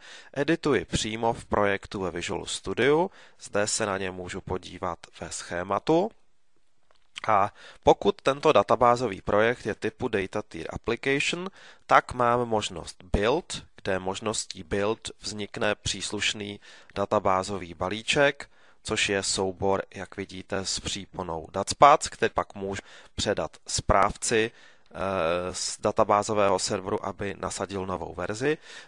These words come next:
nebo pro účely vývoje si můžu nastavit, s jakou, eh, databázovou instancí pracuji a mohu rovnou v rámci vývoje provádět nasazení neboli, eh,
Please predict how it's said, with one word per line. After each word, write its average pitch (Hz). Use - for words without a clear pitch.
nebo 160
pro -
účely 135
vývoje 120
si -
můžu 120
nastavit, 117
s -
jakou, 104
eh, 95
databázovou 98
instancí 92
pracuji 139
a 160
mohu 131
rovnou 107
v 104
rámci 90
vývoje 101
provádět 92
nasazení 107
neboli, 92
eh, -